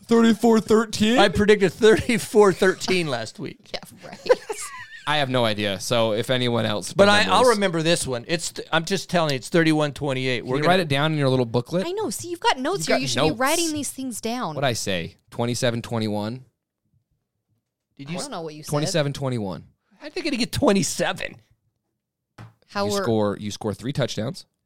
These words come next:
Speaker 1: and then you kick two field goals,
Speaker 3: <laughs>
Speaker 1: and you
Speaker 2: Is that two?
Speaker 1: and then,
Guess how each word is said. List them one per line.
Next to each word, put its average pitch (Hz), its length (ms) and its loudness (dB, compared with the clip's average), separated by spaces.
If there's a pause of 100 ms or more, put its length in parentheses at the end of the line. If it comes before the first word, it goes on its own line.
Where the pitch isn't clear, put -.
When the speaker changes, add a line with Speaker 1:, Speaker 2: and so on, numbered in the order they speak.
(280)
Speaker 1:
and 101 80 -6
then 101 80 0
you 95 100 -2
kick - 220 -8 (560)
two 170 160 0
field 123 220 0
goals, 113 340 -2 (580)
Speaker 3:
<laughs> - 580 -16
Speaker 1:
and 117 400 -4 (680)
you 131 240 4
Speaker 2:
Is 196 40 10 (140)
that - 80 -6
two? 208 360 8
Speaker 1:
and 139 140 -2
then, 139 240 4